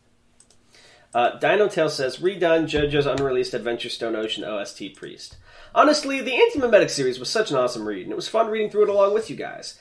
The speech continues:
Can't wait to see what season three has in store." So Tanhoney's coming to America?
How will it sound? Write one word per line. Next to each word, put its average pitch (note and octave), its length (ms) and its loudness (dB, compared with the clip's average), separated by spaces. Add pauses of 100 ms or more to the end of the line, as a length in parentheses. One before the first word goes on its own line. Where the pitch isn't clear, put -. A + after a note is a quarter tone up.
(120)
Can't D#4 180 6
wait C#4+ 100 0
to A3 60 -6
see A#3 160 -4
what D3+ 120 -2
season D#3 260 -4
three D#3 200 0
has A#2 180 0
in G#2 100 -8
store." F2+ 420 -14 (500)
So D#4+ 180 4
Tanhoney's D#4+ 580 8
coming C#4+ 260 4
to C4+ 80 4
America? A#3 600 4